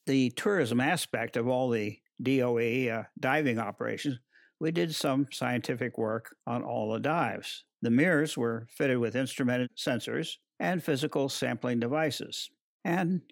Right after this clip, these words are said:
after each dive, when we put the sub down on the deck, the Russian scientists would eagerly crowd around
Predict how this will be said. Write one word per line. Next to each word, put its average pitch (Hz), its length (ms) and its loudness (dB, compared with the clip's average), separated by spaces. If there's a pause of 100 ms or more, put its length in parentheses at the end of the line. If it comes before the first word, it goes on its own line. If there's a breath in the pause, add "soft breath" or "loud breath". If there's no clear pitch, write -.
(140)
after 143 240 -2
each 139 300 0
dive, 123 320 0
when 120 100 0
we 117 120 -2
put 127 260 -4
the 120 80 -6
sub 123 320 -2
down 117 200 -2
on 120 120 2
the 117 80 2
deck, 131 380 -2
the 113 240 -6 (440 soft breath)
Russian 131 280 2
scientists 123 520 0
would 113 160 -4 (140)
eagerly 139 400 4
crowd 131 320 -2
around 110 460 -2